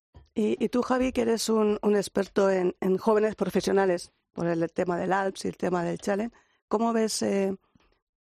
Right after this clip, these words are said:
mm, el, el profesionalismo en España? El posible seguidor o los posibles seguidores que hay ahora de Jon Rahm, de Pablo Larrazábal, incluso de Gonzalo, que ha vuelto,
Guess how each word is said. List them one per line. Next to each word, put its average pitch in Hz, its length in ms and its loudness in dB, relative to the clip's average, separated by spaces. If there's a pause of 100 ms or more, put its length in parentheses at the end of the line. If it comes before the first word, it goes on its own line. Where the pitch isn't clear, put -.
mm, 190 380 0
el, 208 300 0
el 202 340 0
profesionalismo 208 840 2
en 196 80 4
España? 214 460 0 (960)
El 226 120 2
posible 254 480 2
seguidor 233 640 4
o 214 100 2
los 214 180 0
posibles 220 380 2
seguidores 214 460 2
que 214 80 0
hay 214 80 2
ahora 214 260 4
de 202 140 2
Jon 196 220 2
Rahm, 202 320 2
de 196 100 0
Pablo 196 260 2
Larrazábal, 104 720 0 (420)
incluso 202 320 2
de 196 80 4
Gonzalo, 185 400 2
que 196 140 0
ha 190 60 0
vuelto, 202 400 0